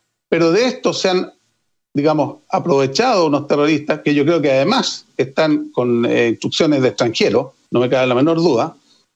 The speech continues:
que deben tener alguna instrucción de extranjero, porque los modelos que siguen son más o menos parecidos a lo que pasó en Colombia o lo que ha pasado en otros países, en, en, en, en Perú también, eh, que aprovechan esto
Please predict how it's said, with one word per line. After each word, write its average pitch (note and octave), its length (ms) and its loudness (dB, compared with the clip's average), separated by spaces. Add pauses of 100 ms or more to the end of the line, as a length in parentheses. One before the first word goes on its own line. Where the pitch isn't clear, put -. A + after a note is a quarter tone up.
que A#2 240 0
deben D3+ 300 0
tener F3 240 2
alguna D3+ 240 2
instrucción D3 360 -2
de D#3 80 2
extranjero, D#3+ 340 -2
porque D#3 160 2
los D3 120 0
modelos F#3+ 420 0
que G3 100 -2
siguen G3+ 340 -2
son F3 200 -2
más E3+ 100 2
o - 20 2
menos - 500 -2
parecidos E3 360 0
a F3 40 2
lo E3+ 60 0
que D3 80 0
pasó C#3+ 180 -2
en D3+ 80 -2
Colombia F3 560 0 (360)
o C#3 100 -2
lo C#3+ 100 2
que C3+ 80 2
ha C3 40 2
pasado C#3 260 0
en D3+ 80 0
otros C#3+ 220 -4
países, C3 400 -2
en, A2+ 240 -2
en, A#2 260 -2
en, - 220 -4
en A2+ 320 -2
Perú D#3 280 0
también, C3+ 400 0 (600)
eh, C#3+ 680 2 (340)
que F#3 60 0
aprovechan A3+ 480 0
esto - 380 -6